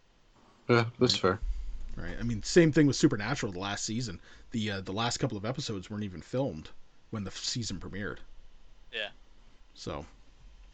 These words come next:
Speaker 2: you
Speaker 1: Hmm.
Speaker 2: never know. <clears throat> So, all great. Can't wait for that to happen.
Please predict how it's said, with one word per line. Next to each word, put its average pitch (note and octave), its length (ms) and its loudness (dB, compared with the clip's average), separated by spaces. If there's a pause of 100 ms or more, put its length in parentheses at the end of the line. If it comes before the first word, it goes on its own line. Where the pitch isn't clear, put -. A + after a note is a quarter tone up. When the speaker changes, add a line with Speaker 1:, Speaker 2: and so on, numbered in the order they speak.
(220)
Speaker 2:
you C#3 100 -4
Speaker 1:
Hmm. A#2 40 0
Speaker 2:
never F2 140 -6
know. - 1200 4
<clears throat> - 380 -20
So, F3 300 10 (120)
all E3+ 240 10
great. D3 380 8 (200)
Can't C#3+ 200 4
wait C3+ 180 0
for A#2+ 120 -6
that G#2+ 180 -6
to F2+ 100 -10
happen. F#2 340 -10